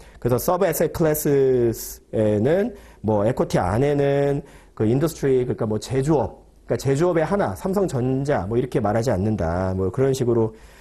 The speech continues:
보시면 되겠습니다. 그 다음에부터 이제 시험 문제가 조금씩 나오는 분야인데요. 어, 이렇게 세븐 스텝 프로세스로 가는 건 알겠다. 근데 이렇게 가다 보면은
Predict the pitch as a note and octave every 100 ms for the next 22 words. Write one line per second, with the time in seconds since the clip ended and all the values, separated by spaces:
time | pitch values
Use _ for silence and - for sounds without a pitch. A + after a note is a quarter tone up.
0 | - - G#2+ A2+ A2 G2+ G2 - F2 E2
1 | E2+ - _ _ _ _ _ - - -
2 | - - - - - D3 G3 B3 A#3+ G3
3 | - G3 C3 C3+ C3+ G3+ F#3+ E3 D3+ D3+
4 | E3 D3+ - C#3+ - A#2 G#2+ C3 C3 B2
5 | A#2+ - A#2 A#2 B2 G2 F#2 D3 G#2 D#2+
6 | - - - - - A#2 A2+ A2+ A2 -
7 | D3 C3+ A3+ C4 - A3 - G3+ F#3+ F#3+
8 | F3 F3 D#3+ D3+ B2 C3 C#3 G2 F#2 G2
9 | - E2 - _ _ _ B2 B2 G3 B3
10 | - _ - C3+ C3+ D3 - C#3+ C#3+ A2
11 | G#2 D#3+ A2